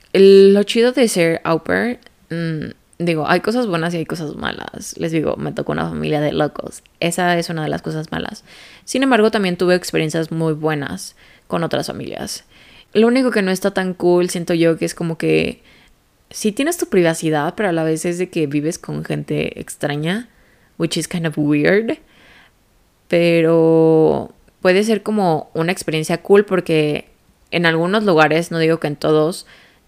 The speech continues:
te pagan bien. Cada quien ve cuánto quiere ganar. Digo, no es como que te paguen la millonada por ser au pair, pero no te preocupas por pagar renta, por pagar comida, porque literalmente estos seres, estos papás,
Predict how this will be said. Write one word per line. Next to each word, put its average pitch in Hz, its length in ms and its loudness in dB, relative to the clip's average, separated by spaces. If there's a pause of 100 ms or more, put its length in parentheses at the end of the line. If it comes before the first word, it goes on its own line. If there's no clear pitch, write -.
(100)
te - 100 -2
pagan 156 340 0
bien. 151 460 -4 (160)
Cada 156 240 -2
quien 151 560 -6 (160)
ve 160 640 -2 (560)
cuánto 151 360 -4
quiere 151 180 0
ganar. 151 420 -2 (320)
Digo, 151 260 0
no 156 120 -2
es 160 100 -4
como 180 180 -4
que 160 80 0
te 156 120 -2
paguen 151 280 -2
la 165 80 0
millonada 147 560 -4
por 147 160 -8
ser - 280 -6
au - 200 -6
pair, 87 320 -6 (460)
pero 202 240 2
no 196 160 0
te 196 80 0
preocupas 160 540 -2
por 160 320 0
pagar 151 300 -2
renta, 151 460 -4
por 147 200 -6
pagar 147 600 -4
comida, 151 580 -4
porque - 280 -10
literalmente 151 560 -4
estos - 320 -8
seres, - 920 -8
estos - 280 -14
papás, - 720 -8